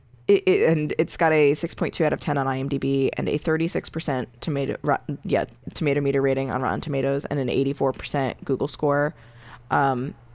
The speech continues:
and a twenty-six percent audience score. But personally, I, I will say there was a podcast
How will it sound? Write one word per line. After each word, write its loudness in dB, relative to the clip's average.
and 0
a 0
twenty-six -2
percent -4
audience 0
score. 2
But -2
personally, 0
I, 2
I 4
will 2
say 2
there 2
was 0
a 0
podcast 0